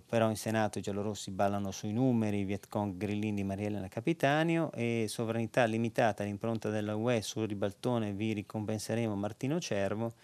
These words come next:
e Salvini in piazza contro il furto di democrazia di Antonio Graziosi. Eh, c'è, La Verità è sempre particolarmente attenta anche a questa, a questa storia della, dei cattolici tradizionalisti, quindi, mm,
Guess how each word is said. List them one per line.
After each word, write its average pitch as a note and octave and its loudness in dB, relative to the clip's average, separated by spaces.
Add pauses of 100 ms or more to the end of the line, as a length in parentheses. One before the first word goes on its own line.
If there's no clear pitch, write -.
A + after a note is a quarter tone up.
(460)
e B2 0
Salvini A#2+ 2
in C#3+ 0
piazza G#2 -2
contro G#2 -6
il A2 -6
furto G#2 -8
di G2 -6
democrazia A#2 -6
di F#2+ -4
Antonio F#2 -6
Graziosi. F#2 -6 (640)
Eh, G#2+ -4
c'è, G2+ -2
La G2+ -2
Verità A2+ 0
è G#2 2
sempre G#2 -2
particolarmente G2+ -4
attenta G#2 -2
anche G2 -6
a - -6
questa, F#2 -4
a F2+ -6
questa - -18
storia G2 -4
della, F#2 -4 (960)
dei G#2+ -4
cattolici G2+ 0
tradizionalisti, G2+ -4
quindi, F#2 -6
mm, D#2+ -8